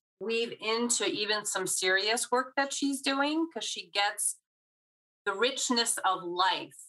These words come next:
It's not all positive, it's not all negative. You weave it together and it really tells the story and makes the impact. And then lastly, I think, Ariel, I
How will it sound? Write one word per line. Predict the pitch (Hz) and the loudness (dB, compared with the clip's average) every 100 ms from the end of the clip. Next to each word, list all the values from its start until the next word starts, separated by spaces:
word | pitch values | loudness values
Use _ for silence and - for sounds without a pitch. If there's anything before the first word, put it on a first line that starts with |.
| - | -16
It's | - - | -14 -4
not | 185 202 196 | 2 2 2
all | 180 202 175 165 | 2 2 2 2
positive, | 202 214 - 214 180 | 2 2 -2 -10 -12
it's | - | 0
not | 180 180 | 2 2
all | 165 170 | 2 0
negative. | 175 175 190 208 214 214 _ _ _ 175 | -2 -6 -6 -4 -4 -6 _ _ _ -2
You | 170 160 | 0 0
weave | 185 202 202 | -4 -2 0
it | 214 | -2
together | - 175 175 180 196 202 208 - | -4 0 2 4 4 4 2 -2
and | 175 165 | -4 -2
it | 160 | 0
really | 170 175 170 | 0 0 -2
tells | - 175 160 | -2 -2 -2
the | 170 | -2
story | - - 165 165 170 170 165 170 | -4 0 4 4 4 0 -2 -2
and | 165 165 | 0 0
makes | 165 - | -2 -6
the | - 175 | -12 -8
impact. | 165 160 147 143 - _ _ _ - | -8 0 0 0 -6 _ _ _ -8
And | 202 | 0
then | 208 208 | 0 2
lastly, | 214 214 - 214 190 | 2 2 0 0 0
I | 190 | -2
think, | 190 190 | -6 -2
Ariel, | 180 180 180 | 2 2 2
I | 180 175 165 170 | 2 4 2 -2